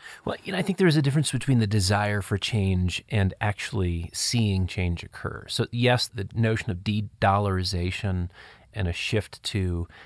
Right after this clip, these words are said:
settling transactions, trade, and whatnot in other currencies, this is a reality, particularly as a desire. But it's not necessarily a reality as in something that is upsetting to the existing system as we understand it today. G-, give you an example. Financial Times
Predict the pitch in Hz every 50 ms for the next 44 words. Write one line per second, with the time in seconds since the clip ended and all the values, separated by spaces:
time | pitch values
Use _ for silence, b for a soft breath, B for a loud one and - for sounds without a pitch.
0 | B B - - - - 120 110 104 101 101 98 95 - - 110 95 95 92 90
1 | 87 92 92 92 - - 101 90 87 87 85 - - - - - 123 104 98 98
2 | 92 90 90 90 98 - - 101 98 98 92 - 104 95 85 78 - - - 110
3 | 110 101 95 90 90 - - - 101 92 87 - - 85 80 80 82 - B B
4 | B B B B B B - - 120 - - 147 127 143 135 120 113 117 107 98
5 | 98 120 160 156 110 110 - - - _ b b b b b b _ _ _ _
6 | _ _ _ - 147 - - 170 - 175 151 120 113 120 120 104 113 101 95 98
7 | 90 87 90 98 95 104 113 87 - - - - B B B B B B - 123
8 | 120 123 - - 165 180 208 - 208 165 - 147 - - 143 127 123 120 117 110
9 | 104 101 98 95 90 92 95 101 101 101 98 95 92 90 87 85 - _ _ _
10 | - 113 110 104 107 101 95 98 95 92 90 87 - - 110 95 - 98 92 90
11 | 87 92 90 - - _ 113 - - - - - 113 101 95 92 92 90 - 92
12 | 85 80 - 87 92 90 95 98 95 - - 92 85 85 - - 92 - - -
13 | 98 90 87 - - 101 98 92 95 95 92 87 73 67 - - 98 90 85 -
14 | - - 92 85 82 - - - 156 165 170 143 170 170 165 151 120 123 135 117
15 | - - - - - 127 127 - - - - - 127 117 110 104